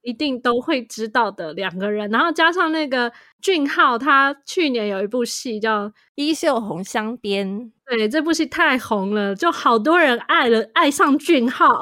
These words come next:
Speaker 1: <laughs>
Speaker 2: Melody 有看，
Speaker 1: 对。
Speaker 2: 我完全可以理解为什么会爱上俊浩。
Speaker 1: 对，但是听说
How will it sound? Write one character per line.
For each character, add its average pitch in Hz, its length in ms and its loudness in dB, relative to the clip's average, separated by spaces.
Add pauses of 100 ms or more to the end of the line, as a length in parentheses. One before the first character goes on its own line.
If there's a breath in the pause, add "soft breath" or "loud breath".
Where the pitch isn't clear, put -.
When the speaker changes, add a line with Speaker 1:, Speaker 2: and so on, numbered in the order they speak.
(140)
Speaker 1:
<laughs> - 420 -2
Speaker 2:
Melody 262 380 0
有 180 160 -2
看， 220 360 -4
Speaker 1:
对。 - 20 -6
Speaker 2:
我 208 160 -2
完 226 360 -2
全 277 280 -4
可 311 120 -2
以 285 100 -2
理 220 200 -8
解 214 160 -4
为 214 160 -2
什 208 100 -10
么 180 140 -8
会 214 100 -4
爱 202 220 -6
上 208 240 -8
俊 226 300 -2
浩。 214 340 -2
Speaker 1:
对， - 640 -4
但 339 100 0
是 523 400 0
听 415 100 8
说 480 240 4